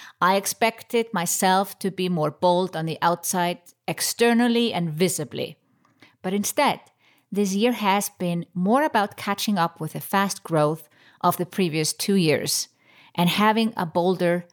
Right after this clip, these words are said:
mindset. It all makes sense in hindsight, but there were definitely times where I felt I was not living up to my word for the year. As I was writing this review,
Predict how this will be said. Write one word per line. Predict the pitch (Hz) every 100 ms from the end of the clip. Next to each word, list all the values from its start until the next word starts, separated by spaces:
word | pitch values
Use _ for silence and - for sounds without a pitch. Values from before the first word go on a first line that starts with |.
| _ -
mindset. | 185 190 262 - - - - - _ _ _ _ _ - - -
It | 214
all | 254 311
makes | 330 330 -
sense | 202 190 220
in | 208
hindsight, | 175 170 180 240 262 277 -
but | 196 170
there | 202
were | 202
definitely | 196 196 226 233 254
times | - 190 175 180
where | 185 -
I | 185
felt | - - 170 185 - -
I | 175
was | 170 185
not | 190 180
living | 180 196 202 196
up | - 208 - -
to | - 190
my | 196 202
word | 165 156 139 - - _ _ -
for | - 165
the |
year. | 151 139 139 143 _ _ _ _ _ _ _ _ _ _ - - - -
As | 196 202
I |
was | 233 226 190
writing | 214 233 262 233
this | 220 -
review, | 208 185 165 226